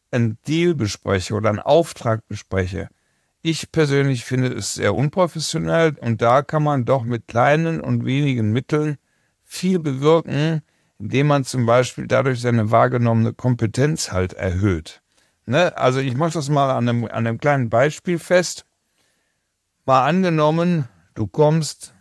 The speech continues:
blutüberströmt in ein Krankenhaus. Du wirst ins Krankenhaus eingeliefert und dann kommt der Arzt an,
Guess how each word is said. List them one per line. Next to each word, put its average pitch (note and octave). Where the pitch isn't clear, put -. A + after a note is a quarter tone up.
blutüberströmt D#3
in B2+
ein A2+
Krankenhaus. G#2
Du A2
wirst A#2+
ins A#2+
Krankenhaus D3
eingeliefert E3
und G2+
dann A#2
kommt C#3+
der A#2+
Arzt C3
an, G#3+